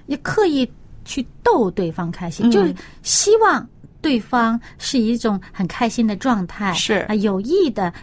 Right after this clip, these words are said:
Speaker 1: 要去使这个气氛变得很好。
Speaker 2: 嗯，嗯。
Speaker 1: 啊，所以这种想法呢，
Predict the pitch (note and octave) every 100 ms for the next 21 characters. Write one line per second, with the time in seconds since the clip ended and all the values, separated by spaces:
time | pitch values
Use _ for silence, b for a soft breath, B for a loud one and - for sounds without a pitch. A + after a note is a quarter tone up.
0 | - B3 G#3 - - G#3+ B - - F#3+
1 | A#3+ A#3+ - - C#4+ A3+ G3 F#3+ G#3 F#3
2 | - B3+ F4+ G3 D#3+ E3 E3 - B3 A3
3 | - G3+ G3 F#3+ G3+ G3 B - G4+ G4+
4 | - C#5 A4 B3 F#3+ - - F3+ C#4 F#4
5 | A3+ E3 F3+ F#3+